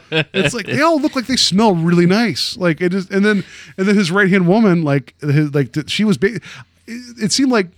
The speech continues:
you know, at first it would, you almost thought she was, like, a, a toss-off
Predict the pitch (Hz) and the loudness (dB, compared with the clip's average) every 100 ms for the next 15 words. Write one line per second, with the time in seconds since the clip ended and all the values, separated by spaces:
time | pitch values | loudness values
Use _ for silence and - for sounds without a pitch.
0 | - 185 175 160 147 123 - - - 269 | -6 0 2 2 -2 -8 -8 -6 -4 -4
1 | 247 175 170 156 147 147 170 175 160 180 | -4 -4 -6 -6 -10 0 2 2 2 0
2 | 160 170 156 127 143 127 131 131 151 147 | -2 0 0 2 0 0 -4 -4 -2 -2
3 | 139 143 123 - | -2 -2 -4 -8